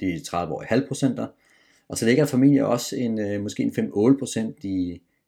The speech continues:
halv treogfyrre, og så nok også en rest, der ligger i halvanden til to procent af de tredive-årige kommenterbare obligationer. Og kigger vi først på varighed, og så kigger på carry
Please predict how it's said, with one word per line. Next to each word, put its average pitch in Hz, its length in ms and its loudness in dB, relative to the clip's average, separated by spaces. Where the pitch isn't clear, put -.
halv - 180 -2
treogfyrre, - 640 -2
og 101 120 -6
så 110 80 0
nok 92 180 0
også 95 220 0
en 80 160 -8
rest, 98 340 -4
der 95 80 -4
ligger 90 260 -2
i 90 120 0
halvanden 85 480 -6
til 87 300 -6
to 104 120 2
procent 95 340 -4
af 90 100 -2
de 80 60 -6
tredive-årige 82 680 -6
kommenterbare - 640 -10
obligationer. - 640 -10
Og - 100 -8
kigger 165 280 6
vi - 100 0
først 113 220 4
på 101 300 2
varighed, 101 600 -2
og - 120 -10
så - 60 -10
kigger - 220 -4
på 90 60 -10
carry 90 260 -2